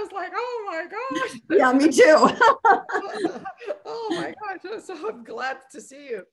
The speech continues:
Speaker 1: Um, so M-, Michelle has more than thirty years experience of journalism and communications experience as director of communications for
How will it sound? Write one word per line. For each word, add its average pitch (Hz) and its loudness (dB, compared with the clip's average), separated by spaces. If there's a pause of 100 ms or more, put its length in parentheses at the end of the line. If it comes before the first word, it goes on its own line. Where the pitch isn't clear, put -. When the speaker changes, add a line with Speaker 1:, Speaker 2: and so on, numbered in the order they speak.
(480)
Speaker 1:
Um, 233 -12 (300)
so 494 -4 (320)
M-, 240 -16
Michelle 294 -8 (140)
has 254 -10
more 247 -8
than 240 -10
thirty 285 -12
years 277 -14
experience 226 -8
of 180 -14 (160)
journalism 240 -6
and 202 -16
communications 196 -16
experience 202 -16
as 180 -18
director 196 -14
of 196 -16
communications 190 -18
for 180 -14